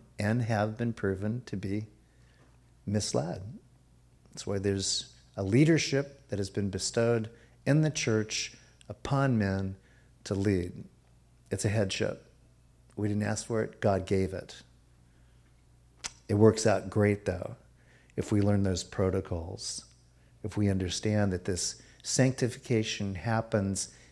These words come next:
in what we're all doing today. We're being washed in the water of his word. Devotional time, when you take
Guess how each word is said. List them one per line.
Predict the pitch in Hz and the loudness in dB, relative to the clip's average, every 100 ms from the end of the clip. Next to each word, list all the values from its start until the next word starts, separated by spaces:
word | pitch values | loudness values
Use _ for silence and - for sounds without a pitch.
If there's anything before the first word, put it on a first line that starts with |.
| - | -8
in | 98 98 | -2 2
what | 101 107 | 0 2
we're | 101 95 | 4 4
all | 95 | 2
doing | 98 95 95 | 0 -2 -4
today. | 92 95 90 95 | -2 -2 -2 -4
We're | 101 | -4
being | 98 95 95 | 0 0 2
washed | 98 110 113 - - | 2 2 0 -6 -6
in | 101 | -4
the | 92 | -2
water | 92 95 95 98 - - - - _ - | 0 2 0 -2 -6 -20 -20 -20 _ -6
of | 90 | -2
his | 92 90 | -2 -2
word. | 92 95 87 - - - - - - | 0 0 0 -4 -12 -18 -20 -4 0
Devotional | 110 139 139 143 117 | 8 10 8 4 2
time, | - 101 90 107 - - _ - | 2 -2 -2 -6 -12 -20 _ -4
when | 107 | 2
you | 113 | 2
take | 113 135 117 | 2 0 0